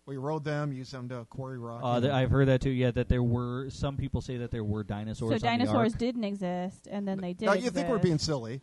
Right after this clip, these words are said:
Speaker 1: but look at the Ken Ham debates,
Speaker 2: Oh my God.
Speaker 1: where he refuses to acknowledge. Uh, okay, he, he acknowledges some evolution, but only within kinds. So all species
Speaker 2: By
Speaker 1: is
Speaker 2: the way,
Speaker 1: broken down into
Speaker 2: kinds aren't a thing.
Speaker 1: I know, it's a thing he invented.
Speaker 2: No, no,
Speaker 1: Because
Speaker 2: I
Speaker 1: it's,
Speaker 2: wanna
Speaker 1: it's
Speaker 2: make sure the
Speaker 1: referenced in the
Speaker 2: audience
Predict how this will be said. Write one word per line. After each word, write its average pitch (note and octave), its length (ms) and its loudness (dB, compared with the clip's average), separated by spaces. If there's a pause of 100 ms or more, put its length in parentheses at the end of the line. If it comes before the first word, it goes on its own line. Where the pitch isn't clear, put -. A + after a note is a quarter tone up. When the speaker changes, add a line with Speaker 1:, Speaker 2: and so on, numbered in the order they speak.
Speaker 1:
but D3+ 280 -2 (320)
look G3+ 260 -4
at A#3+ 120 -8
the G3 320 -6
Ken F3+ 220 -2
Ham F3+ 280 4
debates, - 600 -8
Speaker 2:
Oh - 100 -14
my - 60 -14 (180)
God. - 40 -16 (120)
Speaker 1:
where E3 340 0 (140)
he G3+ 280 -6
refuses G#3+ 800 0 (320)
to G3+ 180 2
acknowledge. D#3+ 880 -2 (680)
Uh, F#3 180 -2
okay, F#3+ 220 0 (220)
he, G#3+ 200 0
he G3+ 260 -2
acknowledges F#3 460 2
some E3+ 320 4
evolution, B2 500 -2
but B2+ 220 -2
only E3+ 220 -2
within B2+ 400 0
kinds. - 800 -12 (280)
So C3+ 360 -4 (400)
all G3+ 500 4
species D#3+ 640 -8
Speaker 2:
By B2+ 120 6
Speaker 1:
is C3 40 8
Speaker 2:
the C3 80 12
way, B2+ 60 12
Speaker 1:
broken B2 160 4
down C#3 180 6
into C3+ 60 8
Speaker 2:
kinds C3+ 420 2
aren't A#2+ 300 0
a A#2 80 2
thing. G2+ 540 -2
Speaker 1:
I C#3+ 140 -2
know, A2+ 200 -4
it's B2 140 -8
a C#3+ 60 -4
thing D3 180 0
he C3 100 -2
invented. A2+ 480 -2
Speaker 2:
No, G3 100 -4
no, G#3+ 180 -2
Speaker 1:
Because D3+ 220 -2
Speaker 2:
I C3+ 60 8
Speaker 1:
it's, C#3 60 12
Speaker 2:
wanna E3 180 12
Speaker 1:
it's F#3 60 8
Speaker 2:
make F#3+ 120 10
sure F#3+ 120 10
the E3+ 120 12
Speaker 1:
referenced C#3+ 160 12
in D#3 80 8
the - 60 8
Speaker 2:
audience - 80 6